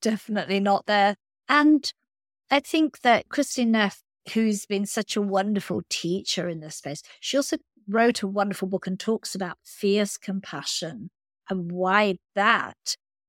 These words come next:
is n-, certainly far from being wishy-washy, is such an important skill. I don't know if you want to say something about that too, Nicola, 'cause I think it's relevant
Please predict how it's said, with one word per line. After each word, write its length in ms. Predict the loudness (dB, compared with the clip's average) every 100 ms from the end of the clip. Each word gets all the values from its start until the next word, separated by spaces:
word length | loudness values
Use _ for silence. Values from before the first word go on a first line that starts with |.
| -2
is 460 | 0 2 -2 -8 -12 -4
n-, 140 | -4 -4
certainly 560 | 0 2 4 2 -2
far 300 | 0 0 0
from 240 | 0 -4 -2
being 260 | -4 -4
wishy-washy, 1040 | 0 2 2 0 -4 -2 -2 -2 -4 -10 -14 _ _ -4
is 100 | -4
such 520 | -4 -6 -6 -6 -6
an 120 | -4
important 720 | -4 -6 -6 -8 -8 -8 -10
skill. 460 | -10 -12 -4 -2 0
I 120 | -2
don't 140 | -2 -2
know 80 | -2
if 140 | -2
you 80 | -4
want 220 | -4 -6
to 140 | -10 -10 _ -20
say 460 | -16 -10 -2 0 0
something 440 | -4 -6 -6 -6
about 300 | -2 -4 -2
that 320 | -4 -4 -6
too, 240 | -8 -6 -6
Nicola, 440 | -10 -14 -8 -8
'cause 200 | -6 -6
I 60 | -4
think 260 | -4 -4
it's 220 | -6 -6 -2
relevant 640 | 2 2 0 -6 -10